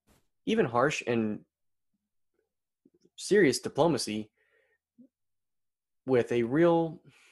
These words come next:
like, backing up your threats, not violent threats, but threats to act politically, to get people ousted, to impeach, to,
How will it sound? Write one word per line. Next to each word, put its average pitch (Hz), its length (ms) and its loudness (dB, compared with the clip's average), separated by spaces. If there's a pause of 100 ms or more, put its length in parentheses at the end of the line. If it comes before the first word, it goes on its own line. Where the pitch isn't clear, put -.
(1700)
like, 151 260 -2
backing 220 320 2
up 156 120 -2
your 120 100 -2
threats, 117 340 -4
not 147 300 0 (280)
violent 135 420 0
threats, 110 320 -2
but 127 420 -2 (640)
threats 180 280 0
to 139 180 -2
act 123 260 -2
politically, 113 460 -2
to 113 440 -4 (120)
get 156 180 -2
people 127 220 -2
ousted, 110 460 -6
to 113 180 -8
impeach, 117 520 -6
to, 117 300 -6